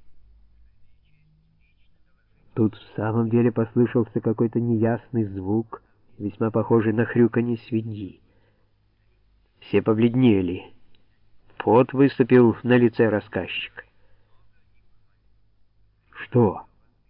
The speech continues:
произнёс в испуге черевик. «Ничего», отвечал кум, трясясь всем телом. «Ась!»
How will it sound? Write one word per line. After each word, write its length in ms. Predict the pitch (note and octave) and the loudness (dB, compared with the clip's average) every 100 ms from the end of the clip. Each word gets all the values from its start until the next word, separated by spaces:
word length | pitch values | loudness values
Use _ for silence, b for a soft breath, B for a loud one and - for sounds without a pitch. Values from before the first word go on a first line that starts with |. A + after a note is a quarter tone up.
| _ _ _ _ _ | _ _ _ _ _
произнёс 440 | - A2+ G2+ A2+ G#2+ | -4 -2 0 0 0
в 160 | A2+ | -2
испуге 380 | A2+ - A2+ G#2+ | -4 -2 -2 -2
черевик. 640 | - A2+ A2+ A2 F#2+ - _ _ _ _ _ _ _ _ _ _ _ _ _ _ _ _ _ | -2 -2 0 0 -4 -12 _ _ _ _ _ _ _ _ _ _ _ _ _ _ _ _ _
«Ничего», 1000 | - G#2+ A2 - A#2 A2+ G2 G2+ C#3 E3+ _ _ _ - | -16 -8 -8 -4 0 0 2 0 0 -2 _ _ _ -4
отвечал 520 | B2 C3 - C3+ C3 | 0 0 2 2 2
кум, 340 | - C#3+ B2+ | 4 4 4
трясясь 480 | - B2 - A#2+ A2+ | 2 2 4 0 0
всем 460 | - - G#2 A2+ G#2+ | -8 -8 -4 -4 -4
телом. 460 | - A2 G#2+ A#2+ _ _ _ _ _ _ _ _ _ _ _ _ _ _ _ _ | -2 -2 -2 -6 _ _ _ _ _ _ _ _ _ _ _ _ _ _ _ _
«Ась!» 640 | - G2+ B2+ D#3+ - - | -6 0 2 2 -2 -18